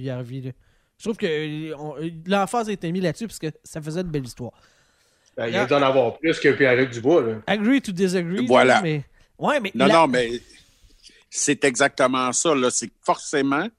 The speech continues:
Speaker 3: forcément, tu sais, c'est, c'est, tu sais, quand il retournait chez eux, c'est, tu sais, ses amis pis tout, quand ça parlait de hockey, évidemment que il parlait pas de Pierre-Luc Dubois, il parlait de Paul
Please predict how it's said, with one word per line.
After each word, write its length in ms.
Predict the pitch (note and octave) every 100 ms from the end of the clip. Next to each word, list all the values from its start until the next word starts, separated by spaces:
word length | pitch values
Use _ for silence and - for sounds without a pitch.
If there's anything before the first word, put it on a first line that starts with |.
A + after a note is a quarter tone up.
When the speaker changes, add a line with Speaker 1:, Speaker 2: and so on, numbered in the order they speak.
| _ _ _ _ _ _ _
Speaker 3:
forcément, 640 | C3 A#2+ - - G#2+ G#2 C#3 G#3+ _ _ _ _ _ _
tu 120 | - B3+
sais, 160 | B3 _ _ _ _ _ _ _ _
c'est, 440 | - - - D3 C3
c'est, 200 | - C3+
tu 200 | B2+ - -
sais, 360 | - G3+ G3 - _ -
quand 100 | -
il 80 | C#3+
retournait 360 | C3+ C#3+ C3+ D3+
chez 240 | - B2+ A#2
eux, 180 | D#3+ F3
c'est, 220 | D#3+ -
tu 300 | A2 A#2 A2 G2
sais, 300 | - D3+ D#3 _ - _
ses 380 | - - B2 A2+
amis 260 | A#2 C3 D3
pis 100 | -
tout, 200 | D#3+ D3
quand 100 | -
ça 160 | A2+ G#2+
parlait 400 | - A2 A2 A#2+
de 180 | A2 G#2
hockey, 580 | - G2+ G2 D3 D3 A2+ -
évidemment 520 | B2 F#2+ A2 G#2+ B2+
que 320 | C3 A#2 A2+ A2+ _ - -
il 100 | A2
parlait 280 | G#2 G#2 G#2
pas 180 | B2+
de 160 | A#2 G#2+
Pierre-Luc 640 | F#2+ - A2+ G#2+ A2+ A2+
Dubois, 460 | G#2 F#2+ G#2+ D3 D3 _ _ _ _
il 100 | G#2+
parlait 480 | - G2+ A2+ A#2+ A#2+
de 200 | G#2+ A2+
Paul 220 | - G2+